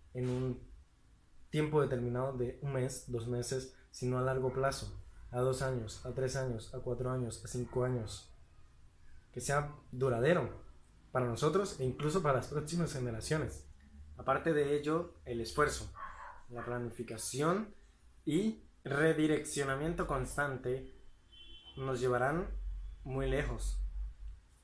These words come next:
Hay varias historias a lo largo del libro que narran cómo una persona pobre, básicamente, puede alcanzar la libertad financiera si se lo propone,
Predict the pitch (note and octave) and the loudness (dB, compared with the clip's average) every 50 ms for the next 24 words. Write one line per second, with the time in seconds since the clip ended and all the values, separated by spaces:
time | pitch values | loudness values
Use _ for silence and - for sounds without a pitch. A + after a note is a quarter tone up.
0 | - - - - - - - - B2 B2+ B2+ C3 B2+ C3 C3 C3 A#2 - - C3 | -20 -20 -20 -20 -20 -18 -10 -4 0 0 2 2 2 0 0 -2 -4 -4 -2 -2
1 | C3 C3 C3+ C#3 C#3+ - - C3+ A#2+ A2+ A2+ A2+ A2+ A#2 A#2+ B2 B2 A#2+ A2+ G#2+ | 0 0 0 -2 -2 -4 -6 -6 -4 -4 -4 -2 -2 -2 0 0 0 0 -2 -2
2 | G#2 G#2+ A#2+ B2+ C3 C#3 D3 D#3+ - - - - - - - - - - B2+ B2 | -2 0 0 2 2 2 0 -2 -4 -10 -16 -18 -20 -20 -20 -12 -2 -2 0 2
3 | C3 D3 D#3+ D#3 C#3 C3 C3 C#3+ D#3 D#3+ - - - - - - - - - - | 2 2 2 4 2 2 2 0 -2 -6 -10 -14 -18 -16 -14 -12 -12 -10 -10 -10
4 | - - - - - - - - - - - F3 F3 D#3 C3+ C3+ D3+ E3+ E3+ - | -8 -10 -8 -8 -8 -8 -8 -8 -2 4 4 6 6 6 4 0 -2 -2 -4 -6
5 | - - - - - - - - - - - - - - D3 D3 C#3 A2+ A2+ - | -6 -6 -8 -8 -8 -10 -10 -10 -10 -12 -12 -12 -8 0 2 4 4 4 2 -2
6 | C3+ B2+ A2 G#2+ C#3+ D3 C3 B2+ B2+ B2 - - A2+ G#2+ - A2+ A2 A#2+ - C3 | -2 -2 2 2 2 4 4 2 0 -2 -6 -10 -10 -8 -6 -4 -2 -2 -2 0
7 | - - - - - - - - - - - - - - - E3 F#3+ G3 F#3 D#3+ | 0 0 -2 0 0 0 0 0 -2 -6 -10 -14 -12 0 4 4 6 6 6 4
8 | D3 B2 C3+ D3+ D#3 D#3 D3 C3+ B2+ A#2 A2+ - B2+ - - - - C#3 C3+ B2+ | 2 4 4 4 2 2 4 2 2 2 2 0 -2 -2 -4 -6 -6 -4 -2 -2
9 | A2+ A2+ A2 - - C#3 D3 C#3 C3 C3 C3 - - - - - - C3 B2+ C3 | -2 -2 -2 0 2 4 4 4 4 0 -2 -8 -14 -14 -14 -8 -6 -4 0 2
10 | B2+ B2 A#2+ A#2+ A2+ G#2 C3 D#3+ F#3 E3+ C3 - | 2 2 0 0 0 4 4 6 6 4 2 -2